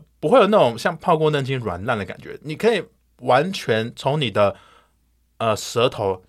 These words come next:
你舌头可以告诉你说，没错，这个肉就是真的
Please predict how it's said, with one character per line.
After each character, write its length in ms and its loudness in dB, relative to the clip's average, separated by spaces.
你 80 -12
舌 100 -6
头 80 2
可 140 0
以 60 0
告 200 0
诉 80 -8
你 140 -10
说， 240 -4
没 160 -4
错， 240 -2
这 140 -12
个 100 -2
肉 240 2
就 120 -6
是 160 -8
真 260 -4
的 120 -6